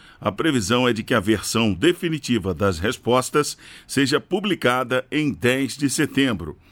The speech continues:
Já o resultado definitivo do concurso deve ser publicado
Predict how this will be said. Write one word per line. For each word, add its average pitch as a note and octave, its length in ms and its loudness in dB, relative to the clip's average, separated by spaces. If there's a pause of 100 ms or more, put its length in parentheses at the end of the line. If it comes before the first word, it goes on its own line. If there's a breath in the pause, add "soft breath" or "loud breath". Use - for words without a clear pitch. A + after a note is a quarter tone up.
(300 soft breath)
Já C3 320 0
o G#2 140 -2
resultado G#2+ 800 -2
definitivo B2 800 0
do D3 140 0
concurso C3+ 640 0 (320 loud breath)
deve A#2+ 220 2
ser G#2+ 180 0
publicado A2+ 800 0